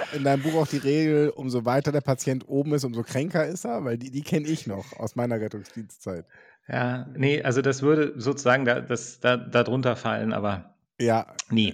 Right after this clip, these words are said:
Speaker 2: die gibt's nicht extra.
Speaker 1: Okay.
Speaker 2: Was nehmen wir denn noch? An neunundfünfzig fand ich auch noch. Also ich finde die natürlich alle irgendwo
Speaker 1: <laughs>
Speaker 2: gut, aber die, ähm, wenn der Landwirt den Rettungsdienst gerufen hat, geht's um Leben und Tod.
Speaker 1: Oh ja,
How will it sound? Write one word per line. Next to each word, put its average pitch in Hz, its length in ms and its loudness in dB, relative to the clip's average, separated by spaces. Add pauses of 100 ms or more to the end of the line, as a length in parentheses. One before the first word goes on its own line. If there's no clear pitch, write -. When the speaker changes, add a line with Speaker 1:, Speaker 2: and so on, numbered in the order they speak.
(120)
Speaker 2:
die 123 100 -4
gibt's 131 220 -4
nicht 123 200 0
extra. - 340 -10 (340)
Speaker 1:
Okay. 113 140 -8 (260)
Speaker 2:
Was - 140 -14
nehmen 131 160 -2
wir 123 80 0
denn 117 160 0
noch? 127 280 -2 (200)
An 160 340 -2
neunundfünfzig 147 1200 -6
fand 123 200 -2
ich 127 100 -4
auch 131 80 -2
noch. - 280 -4 (180)
Also 110 160 -4
ich - 160 -20 (160)
finde 135 240 -4
die 120 100 -2
natürlich 117 420 -4
alle 139 140 0
irgendwo 117 480 2
Speaker 1:
<laughs> - 140 -16
Speaker 2:
gut, 123 200 -4
aber 127 180 0
die, 131 120 4 (840)
ähm, 135 320 4
wenn 143 180 2
der 139 120 8
Landwirt 156 720 2
den 127 100 2
Rettungsdienst 123 640 -2
gerufen 107 360 -4
hat, 127 160 -2
geht's 123 220 -2
um 113 80 2
Leben 107 220 0
und 98 120 -4
Tod. - 320 -10 (520)
Speaker 1:
Oh 104 180 -6
ja, 78 180 -8